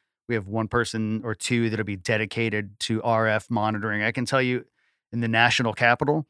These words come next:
that R F is a special kind of environment to where, I mean, you can go in there with twenty-four handhelds and twenty-four belt packs and all your ClearCom and everything else, and everything is great and it's all scanned and it works.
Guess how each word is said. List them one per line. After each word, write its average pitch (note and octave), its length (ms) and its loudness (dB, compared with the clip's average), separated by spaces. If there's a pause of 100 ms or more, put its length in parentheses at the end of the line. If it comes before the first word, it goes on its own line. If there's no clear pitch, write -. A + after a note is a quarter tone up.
(540)
that A2+ 180 0 (320)
R C3 220 6
F B2+ 400 4
is A#2+ 200 0
a G2+ 440 -2
special - 1000 -2 (120)
kind C3 240 2
of A2+ 80 0
environment B2+ 680 4
to B2+ 100 0
where, A#2+ 360 4
I - 460 -14
mean, B2+ 160 0
you C3+ 80 0
can D#3 160 0
go D#3 240 8
in D3+ 140 6
there C#3+ 260 6
with A#2+ 100 0
twenty-four E3 520 2
handhelds D3 580 4
and A2+ 100 -6
twenty-four D3 500 2
belt C#3 280 4
packs A2+ 400 2
and A#2 140 -2
all C3 180 4
your C#3 140 2
ClearCom C3+ 760 0
and G2+ 80 -4
everything B2 400 -2
else, B2+ 380 0
and A#2+ 160 -2
everything E3 420 -2
is F#3 140 -6
great F3+ 320 -2
and D3+ 140 -4
it's C#3+ 120 -4
all D#3+ 160 0
scanned F3+ 520 -2
and D3 100 0
it D3+ 120 2
works. D3+ 440 0